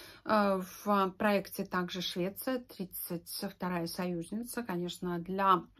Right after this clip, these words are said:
организации мозг, который мертв, это грандиозно, э, потому что это не просто, я бы сказала, союзницы, это очень состоятельные клиенты, которые будут покупать,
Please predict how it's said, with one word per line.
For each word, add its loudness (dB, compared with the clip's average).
организации -4
мозг, 0
который -2
мертв, -2
это -4
грандиозно, 0
э, 6
потому 0
что -8
это -2
не -2
просто, -2
я -4
бы -4
сказала, -4
союзницы, -6
это -8
очень -4
состоятельные -4
клиенты, 2
которые -4
будут -2
покупать, -8